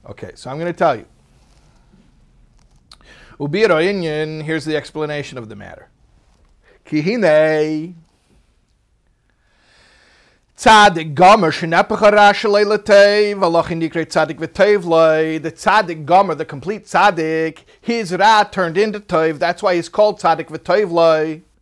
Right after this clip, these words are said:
Remember ba-, back in chapter one. Moshe Rabbeinu was asking Hashem, "What are these categories? Tzaddik v'ra loi, tzaddik v'teiv loi." So, tzaddik v'teiv loi means a tzaddik for whom there's only toiv.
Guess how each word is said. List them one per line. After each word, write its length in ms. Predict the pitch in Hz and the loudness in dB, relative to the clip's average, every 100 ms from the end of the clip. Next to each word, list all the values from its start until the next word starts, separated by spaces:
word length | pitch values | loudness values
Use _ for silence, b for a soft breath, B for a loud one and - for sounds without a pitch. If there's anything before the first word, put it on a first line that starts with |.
| _ _ - | _ _ -10
Remember 240 | 151 160 | -10 -6
ba-, 240 | 165 156 | -2 -2
back 200 | 131 160 | -2 -6
in 80 | 165 | -6
chapter 320 | 175 165 190 | -4 -4 -2
one. 320 | 190 214 127 101 _ _ _ _ _ _ _ - | 2 2 0 -8 _ _ _ _ _ _ _ -14
Moshe 280 | 147 - 151 | -12 -8 -6
Rabbeinu 340 | 156 156 156 | -4 -6 -6
was 180 | 151 147 | -8 -6
asking 300 | 151 151 156 | -8 -8 -14
Hashem, 380 | 147 175 175 143 | -8 -4 -4 -4
"What 120 | 139 | -8
are 40 | |
these 180 | 135 135 | -10 -12
categories? 600 | - 160 165 160 143 143 | -6 -6 -6 -6 -10 -10
Tzaddik 260 | - 123 123 | -14 -14 -12
v'ra 320 | 131 156 170 | -4 -2 0
loi, 180 | 165 135 | -2 -8
tzaddik 240 | 123 113 | -14 -16
v'teiv 380 | 120 - 160 175 | -16 -8 -6 -4
loi." 140 | 160 143 b b b | -6 -8 b b b
So, 280 | - 165 - b b b _ | -2 -2 -2 b b b _
tzaddik 280 | - 202 226 | 0 0 0
v'teiv 420 | 180 165 196 226 | -4 -2 0 2
loi 200 | 175 156 | 0 -2
means 400 | 151 202 170 151 _ _ _ _ _ | -4 -8 -8 -12 _ _ _ _ _
a 100 | 139 | -12
tzaddik 680 | - - 180 196 226 262 - _ _ _ _ _ | -8 -2 2 2 0 -6 -8 _ _ _ _ _
for 300 | - 165 160 | -4 -2 0
whom 540 | 165 202 226 240 226 _ - | 0 0 0 -4 -10 _ -8
there's 280 | 160 156 - | -6 -6 -2
only 600 | 185 185 190 190 190 170 _ _ | 0 0 -2 -6 -8 -10 _ _
toiv. 300 | 151 113 | -6 -6